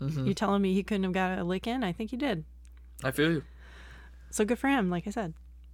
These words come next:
Speaker 2: I want all the wins for Jamie that I can possibly get.
Speaker 1: Okay.
Speaker 2: Um, so we hear,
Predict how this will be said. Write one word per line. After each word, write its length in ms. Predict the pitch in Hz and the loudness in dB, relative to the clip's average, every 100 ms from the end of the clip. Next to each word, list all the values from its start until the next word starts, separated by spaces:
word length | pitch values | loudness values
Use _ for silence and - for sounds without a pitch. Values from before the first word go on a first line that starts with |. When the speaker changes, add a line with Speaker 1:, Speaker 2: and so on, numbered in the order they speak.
| - | -2
Speaker 2:
I 80 | 214 | 6
want 280 | 214 226 - - | 8 8 6 4
all 240 | - 208 214 | 8 10 10
the 60 | 202 | 8
wins 320 | 202 185 185 | 8 6 4
for 120 | - | 2
Jamie 340 | 180 170 165 | 2 2 2
that 140 | 156 156 | 2 0
I 20 | |
can 140 | 156 | -2
possibly 360 | 151 165 156 170 | -2 -2 -2 -6
get. 200 | 180 - - - - - 143 | -6 -8 -10 -20 -18 -10 -8
Speaker 1:
Okay. 220 | 143 113 113 - - 131 - - - - - - - - | 2 2 2 -4 -6 -2 -2 -4 -16 -16 -16 -16 -18 4
Speaker 2:
Um, 280 | 214 214 220 | 10 12 12
so 200 | 208 233 | 10 10
we 140 | 220 | 12
hear, 600 | 226 233 226 214 208 202 | 10 12 12 12 12 10